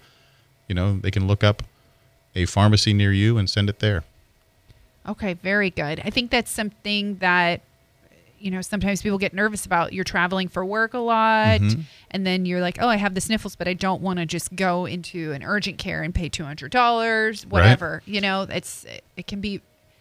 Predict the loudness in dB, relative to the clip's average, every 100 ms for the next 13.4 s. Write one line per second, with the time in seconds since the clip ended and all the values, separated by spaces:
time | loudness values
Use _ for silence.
0 | _ _ _ -14 0 4 4 4 2 0
1 | -4 _ -10 -4 -4 -2 -2 -2 -4 -6
2 | -4 2 4 6 6 6 6 4 2 4
3 | 8 8 6 2 -2 -4 -2 4 6 6
4 | 6 6 4 2 -2 -4 -8 -10 _ 0
5 | 4 4 4 2 6 6 8 6 4 6
6 | 8 8 6 4 0 0 -2 0 0 0
7 | -6 -16 -20 _ _ 0 4 6 8 8
8 | 8 4 -2 -4 -12 -14 -20 _ _ -6
9 | 6 8 10 8 6 6 6 4 2 4
10 | 4 4 2 0 2 4 4 0 _ -4
11 | 2 6 6 4 0 -4 _ _ _ _
12 | -10 0 2 6 6 6 0 -4 -6 -2
13 | 4 4 4